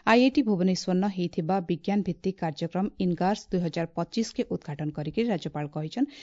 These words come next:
ପ୍ରଯୁକ୍ତି ବିଦ୍ୟା ସବୁବେଳେ ମାନବ କଲ୍ୟାଣର ମୂଳ ଥି-, ରହିବାର ଉଚିତ। ବନ୍ୟା ପ୍ରଭାବିତ ଗାଁମାନଙ୍କର ସୁରକ୍ଷା, ଫସଲ ସୁରକ୍ଷା, ମତ୍ସ୍ୟଜୀବୀମାନଙ୍କର ସୁରକ୍ଷାକେ ସୁନିଶ୍ଚିତ କରବାର ସହିତ ସହରମାନକେ ସଫା ପବନ ଯୋଗେଇ ଦେବାର ବାଗି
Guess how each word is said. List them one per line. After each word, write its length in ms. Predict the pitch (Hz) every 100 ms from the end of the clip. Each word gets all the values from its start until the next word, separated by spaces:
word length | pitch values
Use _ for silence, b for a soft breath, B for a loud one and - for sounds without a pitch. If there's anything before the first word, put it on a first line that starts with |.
| B -
ପ୍ରଯୁକ୍ତି 440 | 214 233 247 247
ବିଦ୍ୟା 260 | 196 170 220
ସବୁବେଳେ 540 | - 175 190 190 202 202
ମାନବ 280 | 165 165 -
କଲ୍ୟାଣର 460 | 160 160 165 180
ମୂଳ 300 | 165 170 190 -
ଥି-, 220 | 202 403 -
ରହିବାର 380 | 190 196 170 180 -
ଉଚିତ। 300 | 185 - 160 - B B B B _ _
ବନ୍ୟା 320 | 190 233 254 311
ପ୍ରଭାବିତ 480 | 254 185 175 208 165
ଗାଁମାନଙ୍କର 520 | 185 185 175 165 165
ସୁରକ୍ଷା, 440 | - 170 160 240
ଫସଲ 380 | 254 180 - 165
ସୁରକ୍ଷା, 440 | - 160 151 - 233 269 _ 196
ମତ୍ସ୍ୟଜୀବୀମାନଙ୍କର 880 | 190 254 247 262 262 180 165 156 -
ସୁରକ୍ଷାକେ 480 | 175 175 202 226
ସୁନିଶ୍ଚିତ 540 | 240 180 165 - 165 -
କରବାର 300 | 151 160 185
ସହିତ 280 | 214 190 170
ସହରମାନକେ 640 | - 185 226 180 147 170 -
ସଫା 380 | 170 - 233 226
ପବନ 520 | - 165 175 220 B B B 185
ଯୋଗେଇ 380 | 214 214 294 214
ଦେବାର 300 | 160 165 175
ବାଗି 240 | 175 -